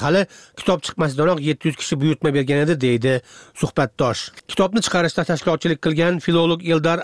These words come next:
Asanovning Ozodlikka aytishicha, Jorj Oruell romandan tashqari Nobel mukofoti sovrindori O'rxon Pamukning Mening otim qirmizi romani ham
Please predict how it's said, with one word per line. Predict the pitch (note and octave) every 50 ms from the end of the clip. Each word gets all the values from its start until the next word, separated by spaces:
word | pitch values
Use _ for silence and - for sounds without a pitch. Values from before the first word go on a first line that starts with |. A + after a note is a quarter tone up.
| E3+ E3
Asanovning | - - F3 F3 F3+ D#3 - F#3 F#3+ E3+
Ozodlikka | E3 D3+ D#3 C#3+ D3 C#3 - - F#3 C#3+ C#3
aytishicha, | D3 C3 - - C#3 - - E3 F3 F3+ - - - - - - - _ - A#2
Jorj | D3 E3 E3+ D#3 D#3 F3+ - _
Oruell | F#3 E3 E3+ E3+ F3 F3 E3+ D#3+ C#3+ D3
romandan | D3 D3 D3 C#3+ D3+ C#3 -
tashqari | D3 B2+ - - C#3 C#3+ D#3+ F3+ F#3+ F3 - - - - - _
Nobel | B2 C#3+ E3 E3 F3+ G3 F#3+
mukofoti | E3+ - F#3 E3+ F3 F3 - - -
sovrindori | E3 E3 E3 E3+ E3+ E3+ F3 F3 F#3+ G#3 G3 - - - - - _ -
O'rxon | F3 F3 D3+ - E3+ E3 D3
Pamukning | - D3+ C#3+ D#3 C#3+ C3 - F3 F3+ F3 D#3 D3
Mening | D3+ D3+ F3 F#3+ F#3+
otim | E3+ D#3 - E3+ D3+ -
qirmizi | - E3+ D#3+ D#3 D3 C#3+ D3 C#3+
romani | C#3 C3+ C3 C3 B2+ -
ham | E3+ F3 F#3 F3+